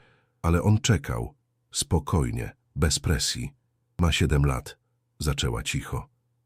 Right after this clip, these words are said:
„Nazywa się Adam, jest bardzo mądry, bardzo czuły, ale choruje. Ma problemy z odpornością, a lekarstwa są drogie.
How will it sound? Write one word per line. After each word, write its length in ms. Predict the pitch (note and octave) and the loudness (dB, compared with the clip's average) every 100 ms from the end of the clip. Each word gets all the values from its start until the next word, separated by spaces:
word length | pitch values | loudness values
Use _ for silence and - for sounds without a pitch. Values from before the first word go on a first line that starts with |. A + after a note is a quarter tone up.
| - | 4
„Nazywa 380 | A2+ A#2+ B2 A2+ | 6 8 6 4
się 180 | - | 2
Adam, 340 | E2+ C#2+ B1 C#2+ | 2 0 0 2
jest 420 | G2+ - - B2 | 2 2 -2 0
bardzo 360 | G2 A2+ G#2 G#2+ | 4 4 6 6
mądry, 420 | F2+ C2+ A#1+ C#2 | 6 4 0 0
bardzo 300 | G2 F2 F#2+ | 2 4 2
czuły, 420 | - A2 C2+ - | 4 4 4 0
ale 220 | F2 F2 - | 2 2 0
choruje. 480 | - A2 D#2+ B1 C2 - - - _ - | 2 4 4 2 -4 -12 -20 -20 _ 2
Ma 140 | A2 | 4
problemy 440 | A#2 G2+ A2+ A2 | 6 6 8 8
z 60 | F2 | 6
odpornością, 720 | D#2+ - E2+ A2 A#2 - D#2+ | 4 2 4 4 4 4 2
a 40 | E2 | 4
lekarstwa 540 | F2 - F#2+ - G2 | 2 2 0 0 0
są 200 | F#2+ F2 | 2 4
drogie. 420 | D2+ D#2 B1 A#1 | 4 2 0 -6